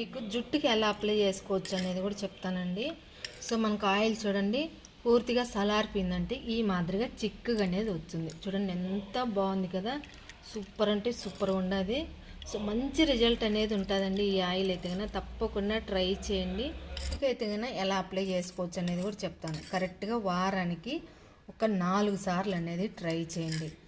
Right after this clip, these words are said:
మంచి రిజల్ట్ అనేది ఉంటుంది. చూడండి, మీకు జుట్టు ఒత్తుగా పెరుగుతుంది, అలాగే తెల్లగా ఉండే జుట్టు నల్లగా మారుతుంది. అంత మంచి పవర్ఫుల్ అయిన హెయిర్ డే అనమాట ఈరోజు అయితే కనుక.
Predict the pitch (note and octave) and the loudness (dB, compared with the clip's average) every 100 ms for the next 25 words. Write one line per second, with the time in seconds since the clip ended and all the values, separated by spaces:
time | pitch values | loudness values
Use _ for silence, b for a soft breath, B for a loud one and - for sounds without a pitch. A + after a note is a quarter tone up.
0 | B B F#3+ F3+ F#3 G3+ F#3 F3 F#3 F#3 | B B -4 -2 0 0 0 0 -2 -2
1 | E3+ F3 E3+ E3 E3 E3+ F#3 F3+ G3 B3+ | -2 -2 -2 -4 -6 -6 -4 -2 -2 -6
2 | B B B G#3 F3+ G3 E3+ F3+ A3 G3 | B B B -4 -2 -2 -2 -2 0 0
3 | F3+ F#3+ G#3 G3+ F#3+ F#3+ G#3 C4 - F#3+ | 0 0 0 2 -2 -2 -2 0 0 0
4 | F#3 G#3 A#3 F#3+ F3+ F#3+ G3 G3 F3+ F3 | 0 -2 -2 -2 0 0 0 0 -2 -4
5 | F3 A#3 A3 F3 F3 F#3 G3 F3+ E3+ F3+ | -6 -4 -2 0 0 0 0 -2 -2 -2
6 | F#3 E3+ D#3+ D#3+ - F3 F#3 G3+ A#3+ G#3+ | -4 -4 -4 -6 -8 -4 -4 -2 -2 0
7 | F#3 G3+ G3+ - F#3 F#3+ G3+ - G3+ F#3+ | 0 -2 -4 -4 0 2 2 0 0 0
8 | A3+ A3+ F3+ E3 E3+ F3+ E3 D#3+ E3 D#3+ | -4 -2 0 2 2 2 0 -4 -4 -4
9 | E3 E3 E3 D#3+ D#3+ D#3+ | -2 -2 -4 -4 -4 -6